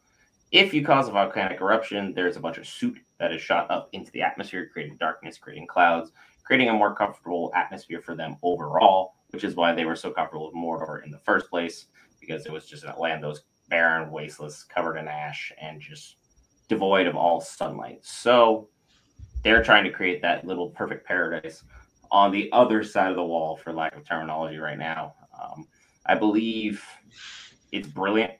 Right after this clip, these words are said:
what he did, 'cause not only did the tunnel serve as for, for transportation and shade and shelter,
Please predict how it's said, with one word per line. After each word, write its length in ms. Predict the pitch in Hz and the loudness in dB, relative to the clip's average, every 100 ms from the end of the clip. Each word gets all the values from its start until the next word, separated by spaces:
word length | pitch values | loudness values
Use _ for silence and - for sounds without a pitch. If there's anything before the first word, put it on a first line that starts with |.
| - | -6
what 160 | 95 | -4
he 80 | 98 | -4
did, 380 | 92 90 98 107 _ _ - _ _ | -2 0 0 -6 _ _ -20 _ _
'cause 160 | - 82 | -10 -6
not 260 | 87 95 - | 2 2 4
only 220 | 101 95 | 0 0
did 100 | 87 | -4
the 60 | |
tunnel 340 | 87 98 95 87 | -4 -2 0 -2
serve 380 | - 92 87 73 - | -2 0 0 -4 -6
as 480 | 87 85 82 80 - - - _ _ | 0 0 0 -6 -16 -20 -20 _ _
for, 320 | 101 90 - _ | -2 -2 -4 _
for 80 | - | -10
transportation 880 | - 92 98 - 101 104 104 90 - | -2 -2 -2 -2 -2 -2 -4 -4 -4
and 400 | 90 85 85 85 | -4 -2 -6 -10
shade 460 | - 95 98 101 85 | -2 0 0 -2 -6
and 180 | 82 | -10
shelter, 560 | - 120 127 87 85 - | -2 0 2 0 -4 -6